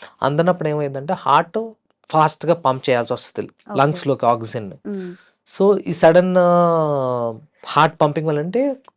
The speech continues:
Speaker 1: హార్ట్ పంప్ చేసి, పంప్ చేసి, పంప్ చేసి ఏంటంటే స్ట్రక్చరల్ అబ్‌నార్మాలిటీస్ వస్తాయన్నమాట హార్ట్లో.
Speaker 2: ఓకే.
Speaker 1: దీంతో పాటు లంగ్స్‌లో కూడా ఆక్సిజన్ సరిగ్గా అందదు-, అందకుండా ఉంటదన్నమాట మీరు
Speaker 2: మ్మ్.
Speaker 1: గురక తీసుకున్నప్పుడల్లా.
Speaker 2: మ్మ్, మ్మ్, మ్మ్.
Speaker 1: So, దానివల్ల కూడా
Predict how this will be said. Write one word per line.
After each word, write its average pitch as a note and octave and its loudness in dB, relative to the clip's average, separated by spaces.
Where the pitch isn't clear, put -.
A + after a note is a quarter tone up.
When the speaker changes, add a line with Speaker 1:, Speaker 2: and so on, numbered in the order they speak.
Speaker 1:
హార్ట్ C#3 2
పంప్ D3+ 0
చేసి, D3 -4
పంప్ C3+ -2
చేసి, C#3+ -4
పంప్ C3 -6
చేసి C3 -6
ఏంటంటే C#3+ -6
స్ట్రక్చరల్ - 2
అబ్‌నార్మాలిటీస్ D3 2
వస్తాయన్నమాట A#2 -6
హార్ట్లో. - -8
Speaker 2:
ఓకే. F3 -14
Speaker 1:
దీంతో F3 2
పాటు E3+ 0
లంగ్స్‌లో F3+ 2
కూడా E3 0
ఆక్సిజన్ D#3+ -2
సరిగ్గా C#3+ 0
అందదు-, C3+ -4
అందకుండా D#3 0
ఉంటదన్నమాట G#2 -6
మీరు B2 -8
Speaker 2:
మ్మ్. A2 -12
Speaker 1:
గురక C3+ -2
తీసుకున్నప్పుడల్లా. A2 -8
Speaker 2:
మ్మ్, F#3 -12
మ్మ్, F3 -12
మ్మ్. F3 -14
Speaker 1:
So, E3 -4
దానివల్ల D#3 2
కూడా D#3 0